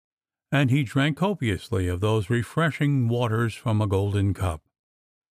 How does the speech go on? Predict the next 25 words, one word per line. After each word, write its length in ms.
The 160
saint 460
then 260
knew 280
that 200
the 100
soul 380
of 120
her 140
young 420
brother 520
now 380
enjoyed 560
the 60
bliss 320
of 140
paradise. 720
We 160
read 280
in 120
the 80
Revelations 680
of 200
Saint 280
Gertrude 580